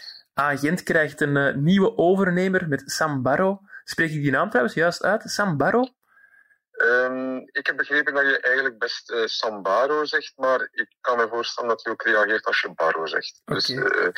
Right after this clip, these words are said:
Speaker 2: dat zit wel goed.
Speaker 1: Dat is goed om te weten. Jij staat ook tussen de supporters van A-Gent, zeker tijdens de Gentse feesten, durf ik te geloven. Hoe zijn, eh,
Speaker 2: <laughs> Dat
Speaker 1: daar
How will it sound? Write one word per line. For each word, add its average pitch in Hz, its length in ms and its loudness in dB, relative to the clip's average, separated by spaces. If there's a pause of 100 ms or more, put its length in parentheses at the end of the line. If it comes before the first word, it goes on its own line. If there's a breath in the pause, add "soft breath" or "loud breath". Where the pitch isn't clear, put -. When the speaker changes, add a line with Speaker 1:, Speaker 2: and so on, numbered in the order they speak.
(340 loud breath)
Speaker 2:
dat 110 160 -2
zit - 160 0
wel - 140 0
goed. - 180 -2 (600 loud breath)
Speaker 1:
Dat 156 200 0
is - 80 -2
goed 151 160 4
om 135 100 2
te 123 120 0
weten. 123 360 -2 (280 loud breath)
Jij 156 140 -2
staat 175 140 2
ook 170 200 0
tussen 190 280 2
de 151 60 0
supporters 156 500 -2
van 175 220 -2
A-Gent, 170 420 0
zeker 139 420 -2
tijdens 139 260 2
de 131 60 0
Gentse 139 260 0
feesten, 147 440 0
durf 147 140 2
ik 160 120 0
te 160 140 -2
geloven. 151 400 2 (320 loud breath)
Hoe 175 160 2
zijn, 170 300 2
eh, 165 120 4
Speaker 2:
<laughs> - 20 0
Dat 139 120 -4
Speaker 1:
daar 143 280 0